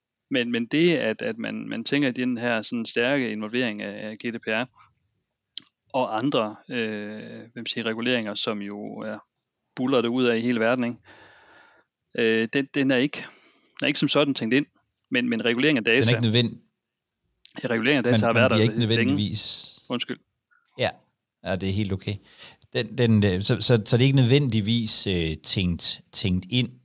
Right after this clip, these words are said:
Speaker 2: øh, i... Altså bare, bare det, at man følger, øh, øh, de her, den her måde at arbejde på, at så er databeskyttelsen ikke nødvendigvis tænkt ind.
Speaker 1: Nej.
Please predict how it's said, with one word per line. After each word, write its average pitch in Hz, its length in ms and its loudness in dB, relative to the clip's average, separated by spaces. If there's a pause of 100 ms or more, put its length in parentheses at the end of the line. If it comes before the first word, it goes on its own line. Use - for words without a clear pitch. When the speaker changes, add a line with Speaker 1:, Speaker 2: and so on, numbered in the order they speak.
(140)
Speaker 2:
øh, 90 480 2
i... 85 320 0 (240)
Altså 107 180 -2
bare, 117 140 2 (480)
bare 139 240 4
det, 127 200 2
at 107 120 2
man 101 180 2
følger, 120 640 2
øh, 82 540 -2
øh, 80 60 -2
de 104 200 -2
her, 92 440 0
den 104 240 -2
her 101 100 4
måde 104 300 6
at 87 60 4
arbejde 104 400 0
på, 101 320 0 (140)
at - 140 -6
så 131 80 -2
er 113 40 0
databeskyttelsen 101 680 0
ikke 110 120 0
nødvendigvis 107 560 -2
tænkt 87 300 -4
ind. 131 180 -2
Speaker 1:
Nej. - 160 -2